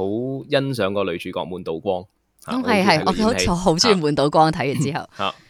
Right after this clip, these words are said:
Speaker 1: 咁所以就，就開嚟睇咯。咁，誒，
Speaker 2: 嗯。
Speaker 1: 其實呢套劇咧，從佢第一個鏡頭咧，我已經知道個製作係完全不一般嘅，即係佢一個，
Speaker 2: 嗯。
Speaker 1: 一個俯瞰嘅，嘅角度去影窄房、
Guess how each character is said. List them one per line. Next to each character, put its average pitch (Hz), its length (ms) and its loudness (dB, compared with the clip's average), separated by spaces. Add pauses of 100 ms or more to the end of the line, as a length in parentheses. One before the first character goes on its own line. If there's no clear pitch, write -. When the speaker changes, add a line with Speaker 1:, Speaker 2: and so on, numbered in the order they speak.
(340)
Speaker 1:
咁 139 160 -2
所 120 160 0
以 110 140 4
就， 85 560 -2
就 101 120 0
開 113 220 2
嚟 76 40 -4
睇 87 140 -4
咯。 98 180 -4 (100)
咁， 120 80 -4 (100)
誒， - 80 -6
Speaker 2:
嗯。 101 480 -2
Speaker 1:
其 123 100 -2
實 123 180 4
呢 170 320 0
套 104 260 -2 (300)
劇 - 140 -4 (220)
咧， 107 300 -6 (880)
從 107 140 -4
佢 107 120 2
第 110 80 2
一 113 100 4
個 120 60 2 (120)
鏡 95 120 -2
頭 78 180 -4
咧， 95 100 -4
我 95 160 -6
已 107 40 -4
經 110 160 -4
知 101 60 -2
道 80 200 -4 (200)
個 110 160 2
製 101 200 0
作 69 140 -6
係 71 360 -8 (520)
完 95 200 -6
全 92 140 -8
不 107 80 0
一 107 100 2
般 92 200 -6
嘅， 82 100 -14 (320)
即 - 140 0
係 117 40 0
佢 101 200 2
一 - 40 -2
個， 98 100 -2
Speaker 2:
嗯。 95 440 0 (280)
Speaker 1:
一 117 120 -4
個 67 380 -2
俯 110 280 -4
瞰 98 220 0
嘅， 90 340 -4 (260)
嘅 82 280 -4
角 92 200 -10
度 65 240 -10 (140)
去 87 120 -6
影 82 280 -8
窄 80 240 -6
房、 65 240 -8